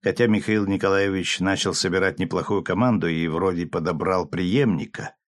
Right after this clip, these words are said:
им, скорее всего, станет Валериан Татаринов, возглавляющий государственный контроль.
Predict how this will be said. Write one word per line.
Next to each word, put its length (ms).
им, 140
скорее 320
всего, 280
станет 480
Валериан 580
Татаринов, 840
возглавляющий 720
государственный 680
контроль. 480